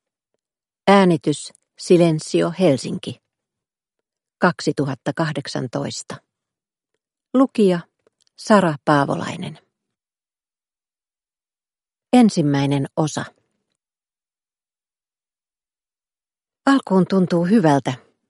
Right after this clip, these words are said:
ihan käsittämättömän, huimaavan hyvältä, kun kaikesta huolimatta on niitäkin, jotka näkevät julkisivun taakse, jotka tietävät ja ymmärtävät. Mutta sitten on kaikki vain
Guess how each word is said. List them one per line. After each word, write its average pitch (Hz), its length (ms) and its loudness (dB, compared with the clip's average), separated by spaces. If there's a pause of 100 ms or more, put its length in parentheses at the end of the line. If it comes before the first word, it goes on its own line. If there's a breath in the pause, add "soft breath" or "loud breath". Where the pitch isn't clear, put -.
(260)
ihan 170 300 4
käsittämättömän, 143 1160 -2 (260)
huimaavan 156 640 2
hyvältä, 156 440 -2 (460 loud breath)
kun 180 220 6
kaikesta 185 500 2
huolimatta 165 680 0
on 202 240 0
niitäkin, 143 640 -2 (300)
jotka 175 260 -4
näkevät 147 500 -2
julkisivun 139 600 -4
taakse, 135 460 -6 (720 soft breath)
jotka 180 220 0 (120)
tietävät 175 480 0 (540)
ja 170 120 0
ymmärtävät. 135 680 -4 (1700)
Mutta 180 180 -2
sitten 160 460 -4
on 156 180 -2
kaikki 147 420 -2
vain 131 340 -4